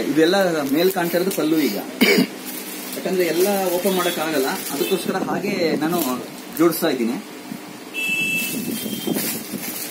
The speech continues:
ನೋಡಿ, ಎಲ್ಲ latest colours ಇದರಲ್ಲಿ, Colours range ಎಲ್ಲ ತುಂಬಾ ಚೆನ್ನಾಗಿದೆ ಎಲ್ಲಾನು. ಕೆಲವು colour ಒಂದು ತೋರಿಸ್ತೀನಿ ನೋಡಿ,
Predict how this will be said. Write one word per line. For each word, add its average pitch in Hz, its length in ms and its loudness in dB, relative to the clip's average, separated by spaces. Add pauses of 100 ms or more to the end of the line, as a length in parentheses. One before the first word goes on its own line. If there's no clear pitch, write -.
(220)
ನೋಡಿ, 123 160 0 (100)
ಎಲ್ಲ 165 220 2 (880)
latest 170 320 2
colours 156 320 4
ಇದರಲ್ಲಿ, 110 300 0 (4000)
Colours 170 300 0
range 170 180 4
ಎಲ್ಲ 165 180 0
ತುಂಬಾ - 240 0
ಚೆನ್ನಾಗಿದೆ 131 380 0
ಎಲ್ಲಾನು. 113 240 0 (2250)
ಕೆಲವು 151 240 0
colour 180 260 2
ಒಂದು 156 180 0
ತೋರಿಸ್ತೀನಿ 170 340 2
ನೋಡಿ, 120 180 2